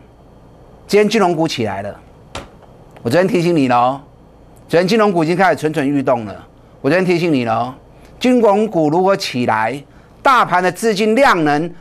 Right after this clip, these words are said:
如果没有两千亿的话，那么将会造成电子股的排挤，那么电子股就会出现开高走低。哎，各位，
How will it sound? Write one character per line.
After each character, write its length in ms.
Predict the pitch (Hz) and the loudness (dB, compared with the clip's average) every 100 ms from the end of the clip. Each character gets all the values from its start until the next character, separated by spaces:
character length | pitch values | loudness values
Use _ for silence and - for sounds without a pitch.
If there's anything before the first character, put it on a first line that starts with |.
| - | -4
如 180 | 240 285 | 0 2
果 140 | 220 | 2
没 140 | 196 | 2
有 120 | 262 285 | 0 0
两 400 | 269 180 135 135 | 2 2 0 -4
千 420 | - 214 202 202 | -4 -2 -2 -4
亿 140 | 180 | -4
的 120 | 147 | -2
话， 360 | 139 165 123 92 - - - - - - - - - | 0 -2 -2 -8 -20 -20 -20 -20 -20 -20 -20 -10 -2
那 100 | 202 | 0
么 80 | |
将 180 | 165 185 | 2 2
会 140 | 185 170 | 2 0
造 260 | 208 156 | 2 2
成 320 | 127 120 120 123 | 0 -4 -4 -4
电 280 | 220 170 | -2 0
子 160 | 131 143 | 0 -4
股 100 | 143 | -4
的 80 | 110 | -6
排 280 | - 110 110 | -4 -4 -4
挤， 280 | 110 92 - - - - - - - | -8 -14 -16 -20 -20 -20 -20 -20 -12
那 100 | - | -2
么 80 | 170 | 0
电 220 | 160 208 | 2 2
子 80 | 170 | 2
股 100 | 147 | 0
就 80 | 139 | 0
会 80 | 160 | 0
出 200 | 156 160 | 0 -2
现 200 | 170 127 - - - | 0 -2 -6 -20 -4
开 200 | 151 143 | -2 0
高 200 | 135 135 | 0 -2
走 240 | - 90 | -6 -14
低。 280 | - 104 104 - - | -14 -14 -14 -20 -6
哎， 80 | - | 0
各 180 | 208 196 | 2 4
位， 280 | 190 135 | 4 0